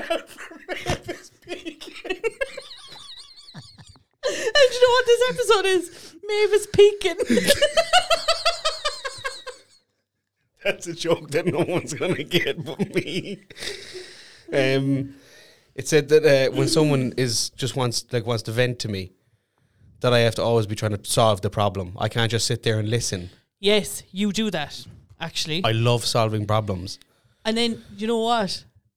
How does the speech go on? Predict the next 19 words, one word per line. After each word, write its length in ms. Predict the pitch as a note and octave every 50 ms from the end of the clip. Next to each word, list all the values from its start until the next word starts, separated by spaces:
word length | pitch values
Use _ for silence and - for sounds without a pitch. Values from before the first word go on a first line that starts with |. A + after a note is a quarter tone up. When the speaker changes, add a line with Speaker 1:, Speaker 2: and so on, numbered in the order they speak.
| _ _ _ _ _ _ -
Speaker 2:
Um, 480 | G3 F#3 F#3 F3+ F3 F3 F3 F3 E3+ - _ _ _
sometimes, 720 | - - - A3+ A3+ G3+ G#3 G#3 G3 F#3 F3+ F3 E3+ - D#3
like, 280 | F3+ F#3 F3 - - _ -
oh, 160 | F3 F3+ - - _
it's 120 | - - -
something 300 | A#3+ A#3 A3+ A#3 G#3+ G3
that 100 | G#3+ A3
I 80 | G#3+
only 220 | G#3+ G#3+ G#3 G#3+ G#3
discovered 560 | F#3+ F3+ - - G#3 G3 F3 F#3 E3+ E3+ - - -
through 460 | - - - G#3+ A3 G3+ F#3+ F3+ E3 - - - _
being 200 | - F#3+ F3 F3+
annoyed 440 | F3+ F#3 F#3 F#3 F#3+ F#3+ F#3 F#3+ F3+
by 140 | - F3+ F3
people 240 | F3 F#3+ E3 E3+ F3
doing 180 | F#3 F3+ E3+
that 160 | F3+ F3 F3 -
to 100 | - F3+
me, 320 | F#3 F#3 F#3+ G#3+ B3+ -